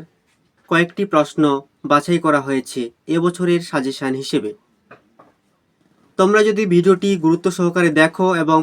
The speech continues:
প্রশ্নগুলি খাতায় লিখে রাখো আর প্রশ্নের উত্তরগুলি যদি সলভ করো, তাহলে আশা করছি তোমরা এখান থেকেই হান্ড্রেড পার্সেন্ট কমন পেয়ে যাবে। ভিডিওটি শুরু করার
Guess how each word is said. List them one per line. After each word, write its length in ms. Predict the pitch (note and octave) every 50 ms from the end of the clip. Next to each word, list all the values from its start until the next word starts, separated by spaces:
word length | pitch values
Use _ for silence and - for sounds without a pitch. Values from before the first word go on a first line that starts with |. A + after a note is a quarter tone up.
| D3+
প্রশ্নগুলি 640 | - D3 D3 D3 - - F3 E3 D#3 E3 D#3+ D#3+ D#3 D#3 F3 _ _ _
খাতায় 380 | - D#3 C#3+ C#3 D#3 D3+ D3 D3
লিখে 220 | C#3+ C#3+ C#3 - D#3+
রাখো 300 | D3 D3 - - D#3 G#2+ - _ _ _ _ _ _ _ _ _ _ _ -
আর 240 | D#3 C#3+ C#3 C#3 C3+ - _ _ _
প্রশ্নের 380 | - F#3 F#3 F3+ - G3 F3 E3
উত্তরগুলি 380 | E3 _ - F#3+ F3+ F3+ F3+ F#3
যদি 220 | F3 F3 D#3+ E3 E3 D#3 - -
সলভ 220 | F3 D3+ D3+ D3 -
করো, 220 | - D#3 - G#2+ G#2 - _ _ _ _ _ _ -
তাহলে 220 | E3+ E3+ F3 F3 D#3
আশা 240 | C#3 C#3 - G3
করছি 280 | F#3 F3+ F3+ F3 - - F3
তোমরা 300 | F3 D#3 D3+ D3 D3 C#3+ C#3 - _ _ _ _
এখান 260 | D3+ D3+ - - F3 E3+
থেকেই 340 | E3+ E3 D#3 - D#3+ D3 C#3 C#3 _ _ _
হান্ড্রেড 340 | _ C#3+ D3+ D3+ D#3+ D#3+ - _
পার্সেন্ট 480 | - C#3 C3+ - - - C#3+ C3+ C3+ B2+ - _ _ _
কমন 320 | - D3 C#3 C#3 C#3 C3+ C3 B2+ - _ _
পেয়ে 240 | - D3 C#3 C3+ B2+
যাবে। 180 | A#2 G#2 G2+ - _ _ _ _ _ _ _ _ _ _ _ _ _ _ _ _ _ _ _ _ _ _ _ _ _ _
ভিডিওটি 420 | D#3 D#3 F3+ F3+ F3 A3 A3 A3 A3+ G#3+
শুরু 220 | - G3 F3+ F#3
করার 260 | F3+ F#3+ F#3 F#3 F3+